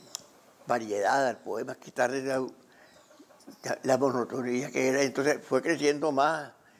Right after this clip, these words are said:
y ya llegó a ser de, de más de quinientas páginas. Esa es la historia del poema, que, que, que es un solo poema con,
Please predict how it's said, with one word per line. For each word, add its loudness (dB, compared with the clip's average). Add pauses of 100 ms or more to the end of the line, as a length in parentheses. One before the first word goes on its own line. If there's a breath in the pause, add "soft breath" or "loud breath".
(120)
y -10 (720 soft breath)
ya 2
llegó 6
a 6
ser -4
de, -2 (420)
de 0
más 0
de -6
quinientas -10
páginas. -6 (340 loud breath)
Esa 0
es -6
la -4
historia 0
del 4
poema, 0 (380 loud breath)
que, -2 (1040 loud breath)
que, -4
que 0
es 4
un 6
solo 4
poema -2 (600)
con, 4